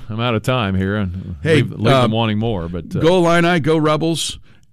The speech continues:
Speaker 2: and call the governor, two one seven, seven eight two, oh two four four.
Speaker 1: Okay. I'll get that number from you, and I'll write it down in case
Speaker 2: Sounds
Speaker 1: people
Speaker 2: good.
Speaker 1: didn't get their pens quick enough.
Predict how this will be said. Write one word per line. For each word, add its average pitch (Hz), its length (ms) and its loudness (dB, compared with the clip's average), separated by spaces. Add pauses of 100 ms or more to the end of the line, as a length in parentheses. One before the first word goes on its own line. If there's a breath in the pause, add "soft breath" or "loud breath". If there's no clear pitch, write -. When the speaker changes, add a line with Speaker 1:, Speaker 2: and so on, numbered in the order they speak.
Speaker 2:
and 127 400 2
call 165 240 2
the 180 80 0
governor, 147 380 2
two 165 200 2
one 160 160 2
seven, 147 420 2
seven 143 360 -2
eight 143 120 -2
two, 135 380 0
oh 131 140 0
two 135 240 0
four 127 200 -2
four. 107 320 -6 (220)
Speaker 1:
Okay. 98 340 -4 (200)
I'll 113 100 2
get 123 160 4
that 120 160 4
number 107 300 2
from 104 260 -2
you, 87 160 0
and 87 80 -2
I'll 87 120 -2
write 92 180 -2
it 85 100 -4
down 82 300 -2
in 87 80 -4
case 92 240 0
Speaker 2:
Sounds - 340 -20
Speaker 1:
people 104 200 0
Speaker 2:
good. 104 80 2
Speaker 1:
didn't 104 80 2
get 104 120 2
their 101 140 0
pens 104 260 0
quick 92 240 -4
enough. 85 260 -2